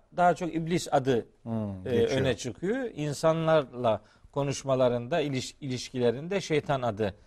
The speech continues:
Speaker 1: daha çok, e, öne çıkıyor ama ikisi de aynı varlık yani.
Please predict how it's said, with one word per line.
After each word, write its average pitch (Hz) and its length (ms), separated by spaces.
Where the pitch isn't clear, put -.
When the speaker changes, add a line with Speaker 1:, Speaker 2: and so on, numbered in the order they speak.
Speaker 1:
daha 123 180
çok, - 320
e, 120 80
öne 120 480
çıkıyor 185 400
ama 202 220
ikisi 190 340
de 240 60
aynı 156 260
varlık 85 360
yani. 80 260